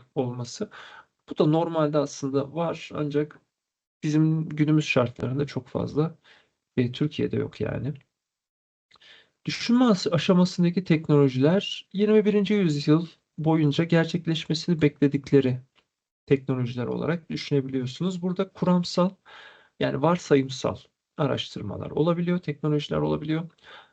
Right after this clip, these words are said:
veya kurgusal teknolojiler olabiliyor. Kuramsal teknolojiler bilim insanları tarafından gerçekleştirilen, henüz var olmayan, üzerinde kuramsal düzeyde çalışılan, gelecekte ortaya çıkması beklenen ve yapılamayacağı ispatlanmamış olan.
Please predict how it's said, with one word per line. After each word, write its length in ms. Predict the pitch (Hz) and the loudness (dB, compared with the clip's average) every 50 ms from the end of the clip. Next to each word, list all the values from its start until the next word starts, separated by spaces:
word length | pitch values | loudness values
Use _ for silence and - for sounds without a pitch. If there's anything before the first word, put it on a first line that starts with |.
| _ _ - | _ _ 0
veya 220 | - 202 214 208 | 2 2 2 0
kurgusal 540 | - - 190 185 180 185 - - 233 208 175 | -2 -2 -2 -2 -2 -4 -2 0 2 2 2
teknolojiler 880 | 151 - 131 117 - 131 123 113 110 107 107 110 135 160 190 - - - - | 2 0 -4 -4 -2 -2 -2 -2 -2 -4 -2 -2 0 0 0 -2 -6 -14 -12
olabiliyor. 880 | - - 151 123 131 156 151 131 113 110 101 - - 180 - - - _ _ _ _ _ _ _ _ _ - | -6 -2 0 0 2 0 0 -2 -2 -2 0 0 0 -2 -4 -6 -16 _ _ _ _ _ _ _ _ _ 2
Kuramsal 720 | 185 190 214 214 208 202 - - 233 233 233 226 202 - - _ | 4 6 6 4 2 0 -2 -2 0 2 2 2 2 -2 -6 _
teknolojiler 760 | - - 160 160 - 165 156 156 151 151 156 190 226 240 214 214 | -4 -2 -2 -2 0 2 4 4 4 2 2 2 2 2 2 2
bilim 200 | 214 208 220 214 | 2 2 2 2
insanları 460 | 208 196 - - 202 190 196 202 196 | 2 2 2 2 2 2 2 2 2
tarafından 440 | - 185 165 156 156 143 135 135 131 | 2 0 0 0 0 0 0 2 2
gerçekleştirilen, 920 | 160 175 185 185 - 196 185 - 190 190 175 - - - 185 190 214 220 | 2 2 2 0 -2 -6 -4 -2 -2 -2 -2 -4 -6 -4 0 2 2 2
henüz 400 | 180 185 208 208 220 202 190 196 | 4 4 4 4 4 2 2 4
var 220 | 214 208 208 208 | 4 6 6 6
olmayan, 520 | 208 214 208 196 151 120 110 92 - - - _ _ _ _ _ _ _ _ _ _ _ _ _ _ - | 6 6 6 6 4 2 2 0 -4 -8 -12 _ _ _ _ _ _ _ _ _ _ _ _ _ _ -4
üzerinde 460 | 175 175 180 214 214 208 208 202 214 214 | 0 4 6 6 6 6 4 0 0 -2
kuramsal 600 | - - - 214 208 214 202 - - 226 220 202 | -2 0 2 4 4 2 2 0 2 2 2 2
düzeyde 420 | 170 - - 156 147 139 - 147 | 0 2 2 2 4 2 2 -2
çalışılan, 720 | - - - 151 139 135 - - 127 123 123 131 156 185 202 | -2 0 0 2 2 0 -2 -4 -4 -2 -2 -2 -2 -2 0
gelecekte 500 | - 208 202 220 196 202 202 202 - 208 | 2 2 4 4 2 2 -2 0 0 0
ortaya 320 | 190 190 185 - 202 196 | 0 2 0 0 0 0
çıkması 460 | 190 - - - 151 151 - - 165 | 0 -2 -4 -2 -4 -2 -2 -2 0
beklenen 540 | 160 175 175 - - 143 135 143 170 196 196 | 0 0 0 0 0 0 2 2 2 2 0
ve 60 | 190 | -2
yapılamayacağı 1000 | 180 160 160 160 160 160 - 185 185 185 185 185 185 175 170 160 165 - 175 180 - | -4 -2 0 -2 -2 -2 -4 -2 0 2 2 4 4 4 2 0 0 -2 -2 -2 -2
ispatlanmamış 1080 | - 156 - - - - 170 160 165 - 170 165 160 156 139 127 127 120 110 - - | -2 -6 -8 -8 -4 -2 -2 -2 0 2 2 4 4 4 2 2 0 -2 -6 -8 -6
olan. 260 | 120 107 110 110 120 | -6 -6 -6 -6 -8